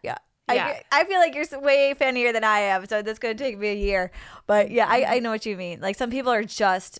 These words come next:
Speaker 1: they just are funny.
Speaker 2: Yeah.
Speaker 1: And you're like, "Are you even trying?" Like, it took me four se-,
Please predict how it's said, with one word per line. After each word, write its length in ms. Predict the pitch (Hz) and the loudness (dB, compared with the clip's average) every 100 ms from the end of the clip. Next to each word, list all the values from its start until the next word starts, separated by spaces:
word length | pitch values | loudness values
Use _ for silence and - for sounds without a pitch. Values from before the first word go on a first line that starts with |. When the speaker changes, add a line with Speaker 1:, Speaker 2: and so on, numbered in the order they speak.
| - | -12
Speaker 1:
they 100 | 214 | -8
just 240 | 208 208 - | -8 -8 -6
are 160 | - 202 | -4 -2
funny. 560 | 220 180 165 139 196 226 | -2 -2 -4 -16 -16 -4
Speaker 2:
Yeah. 160 | 220 | -2
Speaker 1:
And 80 | 196 | 0
you're 100 | 208 | -2
like, 140 | 202 | -4
"Are 60 | 214 | -4
you 160 | 240 311 | -6 -6
even 240 | 294 277 | -6 -8
trying?" 640 | - 226 208 208 208 202 | -8 -6 -6 -6 -6 -8
Like, 260 | 202 214 208 | -8 -8 -6
it 100 | 226 | -6
took 160 | 285 294 | -6 -8
me 140 | 294 | -10
four 680 | - - - 277 269 269 254 | -10 -14 -10 -4 -2 -2 -4
se-, 440 | - - 277 | -10 -14 -8